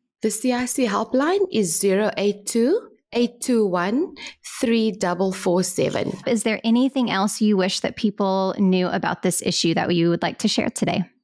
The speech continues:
Speaker 1: A lot of times we hear people say that, you know, "It's not my issue. I don't want to get involved." But when you keep quiet, you are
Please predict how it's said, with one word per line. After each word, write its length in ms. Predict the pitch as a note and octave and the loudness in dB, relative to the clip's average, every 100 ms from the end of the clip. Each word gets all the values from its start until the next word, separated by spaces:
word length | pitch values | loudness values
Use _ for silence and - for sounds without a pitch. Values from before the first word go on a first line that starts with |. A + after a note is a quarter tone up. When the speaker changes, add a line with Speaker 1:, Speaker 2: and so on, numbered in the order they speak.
| _ | _
Speaker 1:
A 60 | - | -2
lot 200 | F#3+ G#3+ | 0 2
of 140 | C#4 | 0
times 680 | C#4 G#3+ G3 F#3+ G3+ G3+ F#3+ - - | -2 -2 0 0 2 2 0 -4 -4
we 240 | F#3 G3 | 0 0
hear 280 | F3 G3 G3 | 0 0 0
people 400 | G3+ G#3 G3+ F#3+ | 0 0 0 -2
say 320 | F#3+ F#3 F3+ | 0 0 0
that, 300 | F3 E3+ F3+ - | 0 -2 -2 -2
you 80 | |
know, 140 | G#3 G#3 | 0 0
"It's 140 | G3+ | 0
not 180 | G#3+ G#3+ | 0 0
my 220 | G3+ F#3 | 0 0
issue. 440 | - F#3 - B1+ - | 0 0 0 -2 -2
I 120 | - F#3+ | -2 0
don't 160 | F#3+ | 2
want 220 | F#3 F3 | 2 0
to 60 | G3 | 0
get 220 | F#3+ F#3 | 0 2
involved." 720 | F#3+ F3 D#3+ D#3+ F3 F#3 - - _ _ | 2 2 0 0 0 -4 -8 -14 _ _
But 420 | - G3 G3+ - - _ | -2 -2 -2 -6 -10 _
when 360 | G3 G#3 A#3+ D4 | -2 0 2 2
you 260 | C#4 C#4+ C#4 | 2 2 0
keep 320 | C#4 C4 - | 0 0 0
quiet, 720 | A#3+ G#3+ G3 F#3 - - - - - - | -2 0 0 0 -2 -2 -6 -8 -10 -12
you 380 | E3+ G3 A3 - | -4 0 2 2
are 200 | G3+ | -2